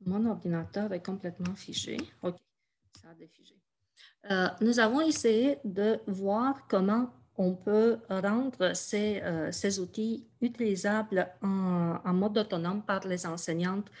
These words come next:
et enseignants désireux de, de les utiliser.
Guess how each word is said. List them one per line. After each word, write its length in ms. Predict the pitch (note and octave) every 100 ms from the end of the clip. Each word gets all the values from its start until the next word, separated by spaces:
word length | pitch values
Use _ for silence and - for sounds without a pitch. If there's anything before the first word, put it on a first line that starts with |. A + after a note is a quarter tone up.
| - - - -
et 160 | G#3+
enseignants 540 | G#3 G3 G3+ F3+ F#3 G#3+
désireux 680 | G3+ F#3+ F3 F#3 F3 F#3 -
de, 420 | F#3 F3+ E3+ D#3+
de 140 | D#3 E3+
les 240 | D#3+ E3
utiliser. 600 | - F3+ D#3+ D#3+ E3 A3